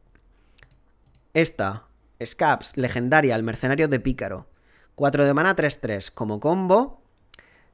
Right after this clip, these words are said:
las dos próximas cartas que juegan es-, en este turno cuestan tres cristales menos. Para darte velocidad de jugar muchas cartas en un mismo turno, muy potente. Luego esta, en cierto modo, se podría considerar de eso un poco.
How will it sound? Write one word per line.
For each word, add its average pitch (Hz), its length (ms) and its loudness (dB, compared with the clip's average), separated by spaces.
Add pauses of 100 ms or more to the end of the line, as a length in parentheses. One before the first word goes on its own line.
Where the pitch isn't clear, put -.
(240)
las 120 260 0
dos 147 140 2
próximas 147 440 2
cartas 151 320 -2
que 120 120 -8
juegan 143 320 2
es-, 143 180 -2
en 143 100 0
este 143 240 -2
turno 180 320 -2
cuestan 156 400 0
tres 151 260 0
cristales 135 540 -4
menos. 110 460 -10 (500)
Para 107 200 -4
darte 123 260 0
velocidad 123 500 0
de 139 80 0
jugar 117 240 -4
muchas 117 280 -8
cartas 117 260 -6
en 113 60 -6
un 117 80 -4
mismo 120 260 -4
turno, 160 300 0
muy 123 300 0
potente. 95 680 -2 (2250)
Luego 151 300 4
esta, 160 300 2
en 156 80 -2
cierto 156 360 2
modo, 151 220 4
se 143 100 -2
podría 139 260 2
considerar 131 540 0
de 131 160 2
eso 190 240 -2
un 165 160 -4
poco. 170 400 -2